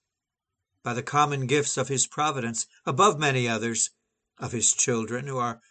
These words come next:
far better and far more holy than we, what shall we say? It is only owing to his grace towards us, and we will not exalt ourselves above our fellows.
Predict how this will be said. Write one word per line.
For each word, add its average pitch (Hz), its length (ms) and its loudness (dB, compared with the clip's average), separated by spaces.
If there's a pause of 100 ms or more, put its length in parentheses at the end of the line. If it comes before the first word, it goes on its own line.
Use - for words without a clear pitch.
(380)
far 143 380 4
better 139 360 4
and 113 160 0 (140)
far 147 420 6
more 151 260 4
holy 156 300 4
than 127 180 2
we, 185 400 6 (1500)
what 120 180 -2
shall 117 220 2
we 107 100 -4
say? 113 520 -2 (1400)
It 131 100 2
is 120 120 2
only 135 420 4
owing 143 480 4
to 147 100 -2
his 127 220 2
grace 131 400 0
towards 113 460 -2
us, 131 420 -8 (480)
and 131 100 -2
we 139 120 6
will 143 100 6
not 151 180 6
exalt 147 500 6
ourselves 131 680 2
above 123 260 2
our 110 200 0
fellows. 117 580 -4